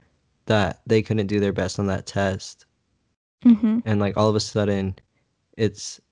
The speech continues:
Speaker 1: what the colleges are looking at when they see the student's name.
Speaker 2: Mm-hmm. Just stats.
Speaker 1: Yeah, which I hate.
Speaker 2: Which is also why I, I enjoy those college apps that are more personal,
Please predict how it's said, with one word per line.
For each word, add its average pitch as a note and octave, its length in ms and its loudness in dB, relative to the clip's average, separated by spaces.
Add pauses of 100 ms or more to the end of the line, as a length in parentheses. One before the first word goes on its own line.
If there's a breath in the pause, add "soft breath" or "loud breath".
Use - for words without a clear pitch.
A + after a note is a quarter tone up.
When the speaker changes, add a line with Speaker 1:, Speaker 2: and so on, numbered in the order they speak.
(320)
Speaker 1:
what G#2+ 300 0
the A2 60 -2
colleges G2+ 440 -2
are G2 140 -2
looking F#2+ 340 -4
at F2+ 180 -8
when F#2+ 120 -2
they F#2+ 120 0
see G2+ 160 -4
the F#2 100 -2
student's F#2 440 -6
name. F#2 320 -4 (680)
Speaker 2:
Mm-hmm. A3 360 2 (760)
Just - 300 -12
stats. - 520 -8 (280)
Speaker 1:
Yeah, G#2 280 0 (140)
which - 160 -12
I G#2 100 2
hate. F#2 360 -2 (880)
Speaker 2:
Which D4 180 -2
is D4+ 140 0
also D#4+ 640 0 (640)
why A3+ 320 0
I, - 80 -2
I A3+ 360 -4
enjoy G#3+ 440 -6
those G#3+ 180 -4
college A3 360 -6
apps A3 340 -8
that A3 160 -4
are A3 80 -2
more G#3+ 200 -2
personal, B3 720 -4